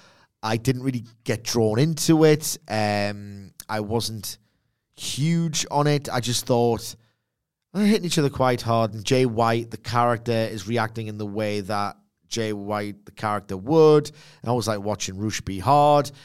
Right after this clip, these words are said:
And then they have two to three minutes of the, the, the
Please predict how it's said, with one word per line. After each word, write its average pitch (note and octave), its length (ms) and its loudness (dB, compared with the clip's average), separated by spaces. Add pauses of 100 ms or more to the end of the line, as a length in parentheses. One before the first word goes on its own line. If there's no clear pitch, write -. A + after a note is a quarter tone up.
(100)
And G2+ 100 -14
then G2+ 120 -8
they G2+ 120 -6
have G#2+ 500 -6 (540)
two C#4+ 200 -6
to A3 80 -2
three F#3 280 0
minutes C#3+ 360 -2
of B2 100 -8
the, D3+ 100 -6 (120)
the, F#3 100 -6
the F#3 300 -6